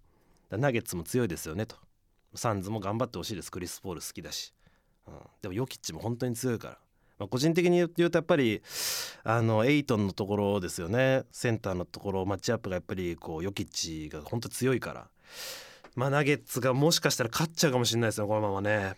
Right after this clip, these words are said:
うん。という予想はしてますけどね。うん。というお話、お話です。何、話そうと思ってたことが全部、この話になっちゃった。<laughs> メッセージいけますか？これ。いけないですか？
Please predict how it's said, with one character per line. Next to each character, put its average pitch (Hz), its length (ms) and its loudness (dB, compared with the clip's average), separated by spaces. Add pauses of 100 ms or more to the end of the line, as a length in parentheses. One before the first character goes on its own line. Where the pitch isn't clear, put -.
う - 20 -8
ん。 80 960 -6
と 120 140 0
い 127 80 6
う 120 520 4
予 113 100 4
想 113 180 -2
は 104 80 0
し - 80 -2
て 107 100 -2
ま 104 120 0
す - 100 -8
け - 80 -12
ど - 80 -14
ね。 107 280 -6 (120)
う 80 60 -12
ん。 73 440 -14
と - 100 -14
い 80 40 -8
う 80 60 -6
お - 20 -8
話、 78 320 -10
お - 100 -14
話 85 320 -8
で 98 100 -4
す。 - 320 -6 (680)
何、 107 320 -4 (180)
話 110 300 -4
そ 120 80 4
う - 40 -4
と - 60 -2
思 92 100 0
っ 85 40 -12
て - 60 -8
た 98 80 -8
こ 87 80 -6
と 85 80 -8
が 85 80 -6
全 110 260 -4
部、 85 220 -10 (880)
こ - 100 -8
の 104 80 0
話 117 260 0
に 101 60 0
な 82 60 -4
っ 78 40 -12
ち - 100 -8
ゃ - 20 -12
っ - 100 -14
た。 - 100 -12 (1200)
<laughs> - 1800 -6
メ 110 120 0
ッ - 20 0
セ 127 140 0
ー - 20 -2
ジ 85 120 -4
い 82 40 -12
け - 100 -2
ま 156 120 2
す - 60 -10
か？ - 100 -14
こ - 100 -10
れ。 65 100 -10
い - 80 -10
け 135 120 0
な 156 80 4
い 180 60 2
で 101 60 -8
す - 120 -10
か？ - 160 -14